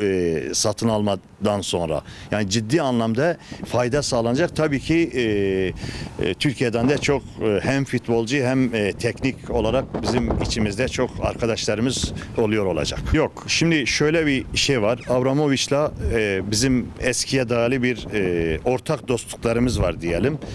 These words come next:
Bizim, e, e, mimarımız Profesör Mimar Barbaros Sadıç Hoca hem bizim mimarımız hem de, e, r-, e, onların mimari. A-, aynı zamanda, e, birkaç tane, e, başka Rus iş adamlarının da,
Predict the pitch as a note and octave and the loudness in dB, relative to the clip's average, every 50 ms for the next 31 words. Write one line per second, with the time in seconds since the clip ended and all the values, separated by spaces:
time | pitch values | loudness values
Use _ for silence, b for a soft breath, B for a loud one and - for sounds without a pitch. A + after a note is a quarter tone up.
0 | B B B B B - G#2 G#2 C3+ D3 D3+ C#3 - - - G2+ A2 G#2 F#2+ F#2+ | B B B B B 0 0 2 2 2 2 0 -2 -4 -2 0 0 2 2 2
1 | F#2+ F#2+ - - - - - - - - - - - - D2+ D#2 E2+ G2 F#2+ A2 | 0 0 -2 -4 -8 -10 -10 -10 -12 -14 -12 -8 -6 -4 -2 0 0 2 2 2
2 | A#2+ B2+ B2 B2 B2 B2 B2 B2+ C#3 A#2 - - - - A#2 A#2+ A2+ - B2+ A2+ | 4 4 4 2 2 2 2 2 2 0 0 -2 0 0 0 0 2 2 0 0
3 | - - C3+ B2+ A#2+ A#2+ A#2+ A#2 A#2+ A#2+ A#2 A2+ A2+ A2 A2 A#2 A#2+ B2+ A#2+ - | 0 0 0 2 2 2 2 2 2 2 0 0 0 2 0 0 0 0 0 -2
4 | - - - - - - - C3+ C3 B2+ A2 A2+ C#3 - - - - - G2 G#2+ | -2 -2 -2 -2 0 0 0 2 2 2 2 0 -2 -2 -2 -6 -4 -2 -2 0
5 | - G#2+ B2+ D3 D#3+ C3+ B B B B B B B B - D#3 D#3 C3+ B2+ A#2+ | 0 2 0 0 -2 -4 B B B B B B B B 0 2 2 2 2 2
6 | D3 E3 D#3+ D3 B2+ A#2 A2 G#2 G2 G2 A2 D3 F#3 E3 - C3 D3+ E3 D#3 C3+ | 2 4 4 4 4 4 2 2 2 0 0 0 0 0 0 0 0 2 2 2
7 | A#2+ A2+ A#2 - - - G2 F#2+ F#2 F2+ F2 F2 E2+ E2 E2+ F#2+ G2+ - - - | 2 0 0 -4 -6 -6 -2 0 0 2 2 0 0 0 0 0 0 -2 -2 0
8 | G2+ G2 F2+ F2+ - - B2 B2 B2+ B2+ C3 C3 C#3+ C#3+ C3 A2+ G#2 F#2+ F2+ E2+ | 0 0 0 0 0 0 2 2 4 4 2 2 2 4 4 4 4 2 0 0
9 | D#2+ E2 G2+ C3+ D3 C3+ C#3 - - - D3 D3 D3+ D3 B2 A2 B2 A#2 A2+ A2+ | 0 0 0 0 0 0 0 0 0 0 0 2 2 2 2 2 2 2 2 2
10 | G#2+ G#2+ A#2+ D3 E3+ E3 B B B B B B B B - - F#2+ F#2 F2+ E2+ | 0 2 2 0 0 0 B B B B B B B B 0 0 0 0 0 0
11 | G#2 C#3 - - D3+ C#3 A#2 - G2+ A2 G#2+ B2 D3 D#3+ - - - - G#2+ G#2 | -2 -2 -2 0 0 0 0 0 -2 0 0 2 0 0 -2 -4 -6 -2 -2 0
12 | F#2+ F#2 F2+ F2+ F2+ A2 A#2 A#2+ - - - C#3 B2+ C3+ C3 A#2 - C3 A#2+ - | 0 0 0 -2 0 0 0 0 0 0 -2 0 0 0 0 0 0 0 0 0
13 | B2+ A2+ A#2 A#2 A2+ A2 A2 A2+ A#2+ B2 A#2+ A2 G2+ E2+ | 0 0 2 2 2 2 4 4 4 4 4 4 2 0